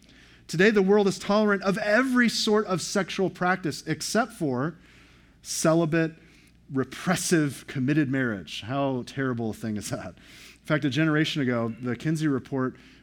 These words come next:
marginalized, or I'm sorry, normalized sexual promiscuity. And, uh, Hugh Hefner helped promote pornography to the mainstream. In fact, in the U S alone, porn revenues exceed the revenues of pro football,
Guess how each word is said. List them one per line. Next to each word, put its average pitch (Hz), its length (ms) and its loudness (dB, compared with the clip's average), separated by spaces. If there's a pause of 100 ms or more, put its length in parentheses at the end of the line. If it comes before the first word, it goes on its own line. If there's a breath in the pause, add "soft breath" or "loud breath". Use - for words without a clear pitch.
(120)
marginalized, 131 1120 0 (340 soft breath)
or 135 220 -2
I'm 139 140 -2
sorry, 127 220 0
normalized 123 880 0
sexual 139 460 -4
promiscuity. 127 840 -2 (760)
And, 127 400 -2
uh, 113 40 -8
Hugh 160 280 -2
Hefner 135 540 -4 (560 loud breath)
helped 135 320 -8
promote 131 340 -4
pornography 123 920 -2 (100)
to 110 560 -4
the 113 80 -6
mainstream. 110 640 -6
In 107 60 -8
fact, 139 280 -2
in 165 240 0
the 175 100 2
U 165 280 4
S 120 300 -2
alone, 131 640 -2 (600 soft breath)
porn 170 460 0
revenues 147 540 2
exceed 170 600 -2
the 156 80 0
revenues 143 480 0
of 127 200 -8
pro 117 180 -4
football, 185 580 -4